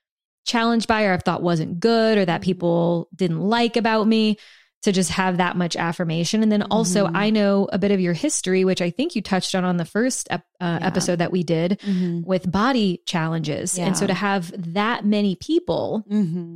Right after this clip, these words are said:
Speaker 1: and when I say body challenges, if you wanna touch on that,
Speaker 2: Yeah.
Speaker 1: because it wasn't just like, "I struggle with my body." It was
Speaker 2: Yeah.
Speaker 1: like, legit.
Speaker 2: No, I, I had an eating disorder where I was almost hospitalized. I
Speaker 1: Yeah.
Speaker 2: was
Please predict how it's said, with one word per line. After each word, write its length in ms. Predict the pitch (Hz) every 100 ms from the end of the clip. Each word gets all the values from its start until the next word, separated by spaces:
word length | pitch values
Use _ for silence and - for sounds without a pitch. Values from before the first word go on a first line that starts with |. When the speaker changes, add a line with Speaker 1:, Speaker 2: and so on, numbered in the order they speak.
| 165
Speaker 1:
and 100 | 233
when 100 | 254
I 60 |
say 120 | 285 233
body 300 | 185 185 175
challenges, 600 | 180 160 160 165 165 160
if 40 |
you 140 | 180 208
wanna 140 | 190
touch 240 | 175 165 160
on 160 | 160
that, 160 | 165 160
Speaker 2:
Yeah. 200 | 175 180
Speaker 1:
because 200 | 175 202
it 100 | 262
wasn't 300 | 220 208 202
just 180 | 180 170
like, 220 | 175 165 - - -
"I 220 | 269 311
struggle 380 | 285 - 330 190
with 140 | 202 214
my 140 | 247
body." 400 | 262 269 190 175
It 80 | 202
was 140 | 202
Speaker 2:
Yeah. 120 | 254 190
Speaker 1:
like, 200 | 269 -
legit. 760 | 208 202 175 160 196 185 170 _
Speaker 2:
No, 300 | 202 185 170
I, 420 | 151 185 196 196 -
I 120 | 196
had 180 | 202 202
an 80 |
eating 260 | 180 160 156
disorder 680 | 151 - 147 151 165 180 202
where 340 | 180 160 151
I 160 | - 151
was 160 | 156
almost 300 | 147 143 151
hospitalized. 840 | - 147 - - - 65 53 190 - -
I 60 |
Speaker 1:
Yeah. 60 | 165
Speaker 2:
was 440 | 147 143 - -